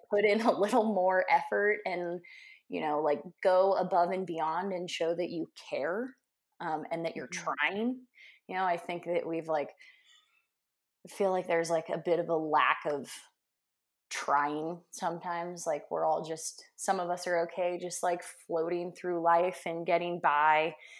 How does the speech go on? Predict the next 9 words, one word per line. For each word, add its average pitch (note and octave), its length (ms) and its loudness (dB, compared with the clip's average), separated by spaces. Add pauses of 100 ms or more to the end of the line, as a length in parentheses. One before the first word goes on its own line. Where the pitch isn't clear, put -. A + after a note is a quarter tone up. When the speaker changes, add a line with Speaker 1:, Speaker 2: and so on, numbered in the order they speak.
(220)
Speaker 1:
you E3+ 100 -4
know, D3 220 0
doing D#3+ 440 0
the D3+ 300 -4
bare D3+ 260 2
minimum. D3+ 540 0
And, C#3 160 -4 (480)
I - 40 -2
mean, D3+ 180 -4